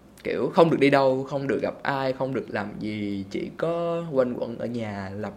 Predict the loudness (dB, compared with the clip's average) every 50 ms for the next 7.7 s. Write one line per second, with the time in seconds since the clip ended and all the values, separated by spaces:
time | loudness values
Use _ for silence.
0 | -8 -10 -10 -8 -6 -4 -4 -4 -4 -4 -6 -6 -4 -4 -4 -4 -6 -6 -8 -8
1 | -6 -6 -4 0 2 2 2 2 0 -2 -4 -6 -6 -6 -6 -6 -8 -8 -10 -12
2 | -6 0 0 2 2 4 4 2 2 2 0 -2 -4 -6 -10 -16 -20 -20 -20 -14
3 | -12 -12 -6 -4 -2 -2 -2 -2 -4 -6 -6 -4 -2 0 0 0 0 0 2 2
4 | 2 4 4 2 2 0 -2 -4 -4 -4 -4 -6 -12 -8 -4 -4 -2 -2 0 -2
5 | 0 0 -2 -2 -2 -4 -4 -6 -6 -6 -4 0 2 4 4 6 4 4 4 4
6 | 4 4 4 2 0 0 -4 -6 -4 -2 -2 -2 -2 -4 -4 -4 -4 -4 -4 -4
7 | -6 -6 -6 -4 -2 -2 -2 0 0 0 4 4 4 4